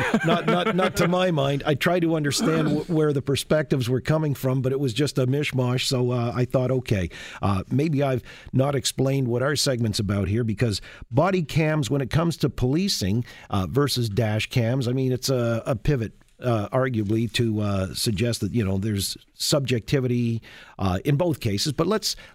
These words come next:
Speaker 2: let's find out what you found out in terms of, uh, experiments that have been staged when it comes to body cams versus dash cams and policing.
Speaker 1: Yeah. So, I mean, i-, it's interesting. When there's a camera involved, you sort of feel like, okay, now there's a referee in the room that sees everything and nothing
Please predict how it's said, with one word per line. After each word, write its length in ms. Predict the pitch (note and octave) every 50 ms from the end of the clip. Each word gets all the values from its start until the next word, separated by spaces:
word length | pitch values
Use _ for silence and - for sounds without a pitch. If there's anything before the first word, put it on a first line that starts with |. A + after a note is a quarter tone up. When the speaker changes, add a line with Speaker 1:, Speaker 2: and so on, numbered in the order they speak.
| _ -
Speaker 2:
let's 100 | - -
find 280 | - - A#3+ A#3 G3+ F#3
out 100 | F#3+ F3
what 160 | D3 C#3+ C3
you 180 | - D#3+ F#3 F3
found 380 | - - C3+ A2+ G#2 G#2 F#2
out 200 | F#2+ G2+ B2+ C3 - -
in 140 | B2+ A#2 G#2
terms 440 | - - - D3 D3 D3 C#3 G#2+ A#2
of, 200 | B2 A2+ F#2+ A#2
uh, 340 | A#2 A2+ A2 G#2 G2+ G2+ - - _ _ _ _ _ _ _ _ _ -
experiments 500 | C3 B2 - - D#3+ D3+ D3 C#3 B2 -
that 100 | - B2
have 80 | A2+ G2
been 140 | F#2 G#2+ G2
staged 560 | - - - - E3 D#3 B2+ F2+ D#2 C#2 -
when 140 | A2+ A#2+ A#2
it 100 | G#2+ -
comes 220 | - C#3+ C#3+ C3
to 80 | - A#2
body 240 | G#2+ A2 A#2 A2+ G#2+
cams 340 | - A#2 A2+ G#2+ G#2+ G2+
versus 360 | F2 E2+ A2+ A2 - - G#2 F#2+
dash 440 | - - A#2 A2+ A#2+ C3 C3 -
cams 340 | - - G2+ G2+ G2+ G2 F#2 -
and 260 | - A2+ G2+ G2 -
policing. 480 | - G#2 G#2+ B2 B2 - - - - - _ _ -
Speaker 1:
Yeah. 380 | C3+ C#3+ F#3+ G#3 F3+ - - A2
So, 180 | - - G3
I 60 | F#3+
mean, 180 | F3+ F3 F#3 E3
i-, 220 | - - D#3 D#3 - -
it's 180 | D#3+ D#3 - -
interesting. 360 | F3 E3+ E3+ - - A2 G2+
When 120 | G#2 G#2+
there's 160 | A2+ A#2 G#2+
a 60 | B2 G2
camera 420 | - - D3 D#3 E3+ E3 C#3+ A2+
involved, 480 | G2 F2+ D#2+ F2+ E2 D#2+ E2+ F2+ - -
you 80 | A2
sort 220 | - - B2+ A#2+ A2+
of 60 | -
feel 180 | - B2+ A2+
like, 360 | G#2+ G#2 G2+ F#2 - - - - - _ - A2 F#2+ F2+ -
okay, 260 | - A2+ - - A2
now 140 | G2+ G2+ G2+ G2+
there's 140 | G#2 G2+ G2
a 40 | G2+
referee 380 | G2+ F#2+ - - G#2 G#2+ G#2+
in 80 | G2+ F#2
the 80 | F2
room 260 | E2 E2+ E2+ F2 F2+ F2+
that 160 | F#2 F#2 -
sees 240 | - A2+ G#2+ F#2 F#2+
everything 420 | F2 D#2 F2+ E2+ - G2+ G#2+ A#2
and 140 | G#2 G2 F#2+
nothing 540 | G#2 G#2+ - - A#2 G#2+ G#2 G#2 G#2+ G#2